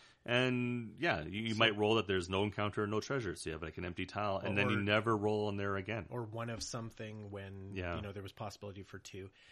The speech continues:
Speaker 2: I don't know how it would have played out if, if we had, um, you know, just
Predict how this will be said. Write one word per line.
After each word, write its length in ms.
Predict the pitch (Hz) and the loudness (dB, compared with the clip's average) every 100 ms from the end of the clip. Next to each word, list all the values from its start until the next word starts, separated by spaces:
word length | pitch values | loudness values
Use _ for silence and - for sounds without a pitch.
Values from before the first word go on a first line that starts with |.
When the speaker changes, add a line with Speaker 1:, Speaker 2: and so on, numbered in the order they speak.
| - - | -14 -6
Speaker 2:
I 80 | |
don't 200 | 139 208 | -4 -2
know 200 | 196 180 | -2 -2
how 180 | 143 139 | 0 -2
it 60 | 135 | -2
would 120 | 123 | -4
have 80 | 117 | -8
played 300 | - 127 117 | -6 -6 -4
out 220 | 110 110 | -4 -4
if, 100 | 107 - - | -6 -10 -12
if 180 | 104 | -10
we 200 | 107 113 | -8 -8
had, 300 | 107 107 101 - _ _ _ _ - | -6 -6 -8 -12 _ _ _ _ -10
um, 480 | 107 104 101 95 95 _ _ _ _ - | -8 -6 -8 -10 -14 _ _ _ _ -10
you 100 | 107 | -10
know, 60 | |
just 160 | 95 | -8